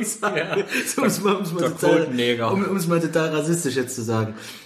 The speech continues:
Speaker 1: Das find ich eben auch komisch, das stört mich auch dran, dass die wieder so eine ähnliche Besetzung gemacht haben. Das verstehe ich nicht. Warum, warum,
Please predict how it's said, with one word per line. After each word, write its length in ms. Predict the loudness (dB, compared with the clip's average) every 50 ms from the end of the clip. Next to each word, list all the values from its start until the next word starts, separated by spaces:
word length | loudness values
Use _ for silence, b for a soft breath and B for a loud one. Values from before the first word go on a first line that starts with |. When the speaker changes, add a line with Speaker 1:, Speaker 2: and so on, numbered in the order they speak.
| B B -2
Speaker 1:
Das 140 | -2 0
find 160 | 2 0 2 2
ich 60 | 2
eben 140 | 2 2 0
auch 120 | 0 0
komisch, 220 | 0 2 2 2 0
das 140 | 0 0 2
stört 200 | 2 2 2 2
mich 140 | 2 0 0
auch 80 | -2
dran, 240 | -2 -2 -2 0 0
dass 140 | 0 -2 -2
die 80 | -4 -4
wieder 120 | -2 -2
so 120 | -2 -2 -2
eine 100 | -2 -2
ähnliche 260 | 0 -2 -2 -2 -4
Besetzung 460 | -4 -2 0 0 0 2 2 0 0
gemacht 340 | 0 0 -2 -2 -4 -4 -4
haben. 140 | -6 -6 -6
Das 320 | -6 -6 -8 -10 -10 -12 -10
verstehe 280 | -8 -4 0 0 2 2
ich 60 | 2
nicht. 180 | 0 0 0
Warum, 320 | 0 0 0 -2 -2 -4 -6
warum, 320 | -6 -6 -8 -10 -14 -18